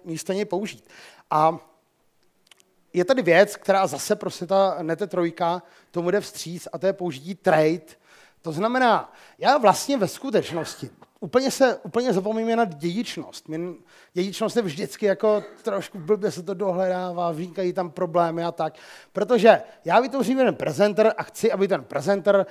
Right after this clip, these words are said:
ověřoval, že uživatel, který tam přijde, je přihlášený. Zároveň chci, aby,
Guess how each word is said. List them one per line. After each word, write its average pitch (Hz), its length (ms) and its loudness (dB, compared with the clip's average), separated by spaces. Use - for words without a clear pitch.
ověřoval, 202 580 4
že 185 140 -2
uživatel, 190 500 2
který 190 200 -2
tam 175 160 -4
přijde, 165 280 -2
je 165 220 2
přihlášený. 139 720 -6
Zároveň 226 500 2
chci, - 320 -2
aby, 180 420 4